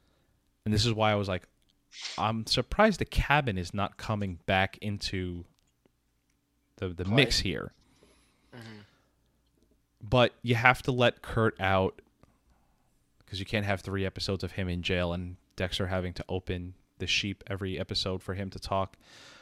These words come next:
Speaker 1: Um, last thing I wanna a-, I, again, I'm, I, it sounds like you are,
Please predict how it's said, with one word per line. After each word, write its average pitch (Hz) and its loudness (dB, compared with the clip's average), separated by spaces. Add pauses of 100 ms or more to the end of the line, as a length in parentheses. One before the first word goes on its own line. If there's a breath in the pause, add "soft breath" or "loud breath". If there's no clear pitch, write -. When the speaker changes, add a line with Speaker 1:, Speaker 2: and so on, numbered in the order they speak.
(280 soft breath)
Speaker 1:
Um, 98 2 (1500)
last 127 4
thing 131 6
I 123 6
wanna 113 6
a-, - 2
I, 123 10
again, 120 8
I'm, 120 6 (100)
I, 120 6
it 123 4
sounds 139 8
like 107 6
you 110 8
are, 92 6